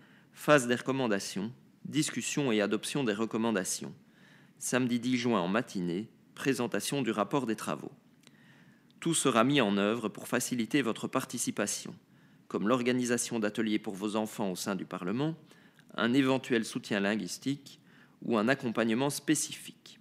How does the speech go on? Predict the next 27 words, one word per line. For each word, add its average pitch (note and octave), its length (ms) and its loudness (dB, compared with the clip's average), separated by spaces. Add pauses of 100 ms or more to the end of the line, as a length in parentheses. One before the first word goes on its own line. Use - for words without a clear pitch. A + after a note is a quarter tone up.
(680)
N'hésitez C3+ 400 2
donc A#2 160 0
pas D3 160 6
à A#2 80 10
nous G#2+ 100 2
communiquer C3+ 560 2
lors G#2+ 180 2
de F#2 80 0
votre F2 280 -4
inscription A2+ 560 -6
tout D#3 140 -6
besoin A2 320 2
particulier A2 640 -2
que A#2+ 80 -6
vous F#2 160 -6
pourriez A#2 300 2
avoir. F2 500 0 (960)
Votre - 260 -8
participation C#3+ 800 0
sera A2 300 2
rémunérée, A2 680 0 (540)
quatre-vingt-un B2 560 2
virgule G2 340 -2
trente-quatre C3 500 -2
euros A2+ 180 0
par G2 160 -2
réunion, G2 520 -2